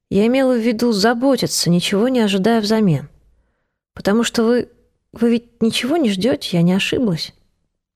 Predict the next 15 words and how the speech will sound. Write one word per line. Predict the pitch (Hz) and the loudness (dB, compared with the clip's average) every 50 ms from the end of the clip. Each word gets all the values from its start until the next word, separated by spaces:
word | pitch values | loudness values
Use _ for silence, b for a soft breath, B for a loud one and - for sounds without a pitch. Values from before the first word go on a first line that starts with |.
| _ _ - | _ _ 0
«Нет, | 175 165 165 180 208 226 202 151 156 156 | 2 4 4 4 4 4 2 2 0 0
да | 151 165 | 0 0
что | 160 - - - - 269 285 262 | 0 -2 -2 0 2 4 4 4
вы... | 190 175 165 - B B B B B B | 2 0 -2 -4 B B B B B B
Что | - - - 254 269 | -8 -2 2 2 4
вы | 247 269 240 | 4 4 2
себе | - - - - - - - - 240 214 247 269 247 240 | 2 0 0 0 0 0 0 2 2 4 4 4 4 2
вообразили?» | 220 208 226 247 254 233 262 277 294 269 285 349 370 359 302 208 175 165 156 | 2 2 2 2 4 4 4 2 2 2 2 2 2 4 4 4 2 2 0
вознегодовал | - 151 160 156 165 170 160 175 170 180 170 165 165 165 160 | 2 2 2 4 4 4 4 4 4 4 4 4 4 2 2
Филибер. | - - 175 170 175 170 170 160 156 - - b b b b b b b b b b _ _ _ _ _ _ _ _ _ _ - | 0 0 2 2 4 4 4 2 2 0 -6 b b b b b b b b b b _ _ _ _ _ _ _ _ _ _ 0
Но | 190 185 | 2 2
она | 180 185 226 302 330 302 | 4 4 2 2 0 0
уже | 240 247 240 | 0 0 0
закрыла | 214 208 185 180 180 180 185 185 185 | 0 0 0 0 0 0 0 0 0
глаза. | 165 160 156 151 143 139 - 143 | 2 2 2 2 0 -2 -4 -8